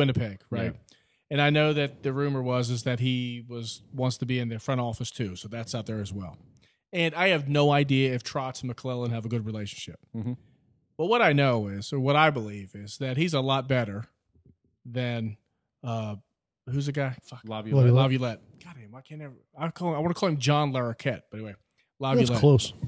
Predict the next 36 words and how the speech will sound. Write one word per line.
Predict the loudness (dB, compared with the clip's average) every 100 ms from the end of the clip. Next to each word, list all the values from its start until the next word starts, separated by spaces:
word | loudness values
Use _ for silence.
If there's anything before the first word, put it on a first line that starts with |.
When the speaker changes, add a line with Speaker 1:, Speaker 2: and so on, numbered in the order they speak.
| -10 -14 -12
Speaker 1:
Um, | -8 -6 -6 -8 _ -14
Speaker 2:
Looks | -12 -10
like | -12
him | -12
a |
little | -10
bit, | -10 -8
too. | -4
Speaker 1:
you | 4
know, | 6 6 2
<laughs> | 0
Laviolette's | 2 2 2 2 2
in | 0
his, | -2
going | -4 -2 0
into | 0 -2 -4
his | -6 -6
last | -6 -8 -8
deal. | -8 -8 -10 _ -8
Speaker 2:
Mm-hmm. | -4 -2
Speaker 1:
The | -2
buyout's | -2 0 0 -2
not | -2 -2
that | -2 -4
much | -6 -6 -8
now. | -8 -12 -12
Speaker 2:
Yeah. | -8 -8 -8 _ -14
Speaker 1:
Um, | -10 -8 -10 _
I | -2
don't | 0 0
know | -2
if | -4
you're | -4
gonna | -4 -4
re-sign | -4 -2 0 0
him. | -2